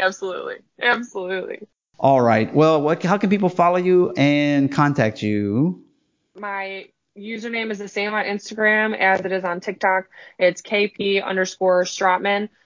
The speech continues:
Speaker 1: Stratman is spelled S T R A A M A N N.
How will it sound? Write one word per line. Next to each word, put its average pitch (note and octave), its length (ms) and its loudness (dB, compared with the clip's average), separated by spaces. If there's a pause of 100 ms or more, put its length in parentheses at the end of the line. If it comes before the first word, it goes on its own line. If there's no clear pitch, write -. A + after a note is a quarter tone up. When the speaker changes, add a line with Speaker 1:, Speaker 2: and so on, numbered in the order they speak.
(140)
Speaker 1:
Stratman G3 400 0
is F#3 140 -4
spelled F3+ 420 -2 (180)
S F#3+ 300 0 (160)
T G3+ 340 -10
R F#3 400 -2
A G3 320 2
A G3+ 380 0 (120)
M G3 300 0
A G3 380 0
N F3 180 -6
N. D#3 300 -4